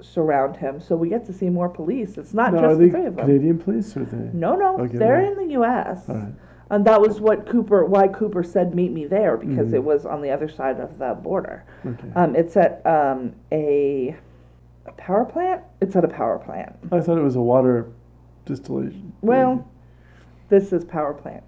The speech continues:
Speaker 1: I
Speaker 2: Okay.
Speaker 1: think power plant. But it's some sort of, yeah, facility
Speaker 2: Okay.
Speaker 1: in the middle of the night where there aren't any workers or anything. They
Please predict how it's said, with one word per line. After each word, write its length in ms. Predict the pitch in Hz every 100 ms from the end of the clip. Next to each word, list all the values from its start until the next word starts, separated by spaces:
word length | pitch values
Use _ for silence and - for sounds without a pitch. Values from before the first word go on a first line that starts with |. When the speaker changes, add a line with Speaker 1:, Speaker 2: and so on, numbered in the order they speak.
| 156
Speaker 1:
I 60 |
Speaker 2:
Okay. 100 | 123
Speaker 1:
think 180 | - -
power 200 | - 120 -
plant. 160 | - - -
But 180 | 190 175
it's 380 | 175 - - - - -
some 260 | - 220 202
sort 240 | 208 180
of, 260 | 156 147 - - - -
yeah, 280 | 160 - - - -
facility 680 | 170 - 160 139 127 127 -
Speaker 2:
Okay. 260 | 127 113 110
Speaker 1:
in 100 | 190
the 60 | 185
middle 200 | 190 165
of 60 |
the 60 | 151
night 220 | 143 123
where 140 | 151 139
there 300 | 135 143 -
aren't 280 | 151 127 -
any 160 | 143
workers 500 | 131 131 127 - -
or 80 | 98
anything. 420 | - - - - - - - - - _
They 680 | - 170 175 170 175 175